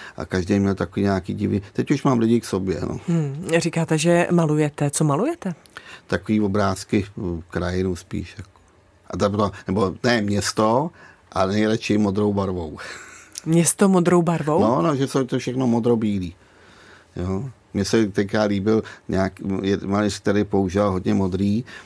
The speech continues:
Speaker 1: tak a mně tenkrát došly olejové barvy, <laughs> tak jsem to začal používat, ale já jsem maloval i na vojně, jako, to, a to mi zůstalo a teďkon se k tomu začínám vracet, ale má to svůj, jako, háček, že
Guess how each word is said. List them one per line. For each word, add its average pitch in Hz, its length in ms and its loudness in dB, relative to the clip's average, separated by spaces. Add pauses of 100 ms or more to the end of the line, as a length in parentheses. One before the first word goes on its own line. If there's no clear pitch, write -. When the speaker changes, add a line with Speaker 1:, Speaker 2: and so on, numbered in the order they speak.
(160)
Speaker 1:
tak - 260 -6
a 104 40 0
mně 98 160 2
tenkrát 104 320 0
došly 104 300 0
olejové 101 440 0
barvy, 104 400 0 (240)
<laughs> - 240 -20
tak - 180 -2
jsem 101 180 0
to 101 60 -2
začal 101 240 0
používat, 104 320 -2 (160)
ale 92 240 0 (280)
já 90 100 -2
jsem 92 180 -2
maloval 95 480 0
i 98 100 0
na 95 100 0
vojně, 107 320 2
jako, 78 340 -8 (380)
to, - 100 -10 (480)
a - 60 -20
to 95 120 0
mi 104 120 4
zůstalo 101 540 0
a - 80 -6
teďkon 107 480 0
se 107 140 -2
k 98 40 -12
tomu 104 220 0
začínám 104 380 0
vracet, 101 500 -2
ale 101 340 0 (460)
má 98 180 0
to 104 440 0
svůj, 107 380 2 (580)
jako, 98 280 -2
háček, 95 520 -2
že 104 180 0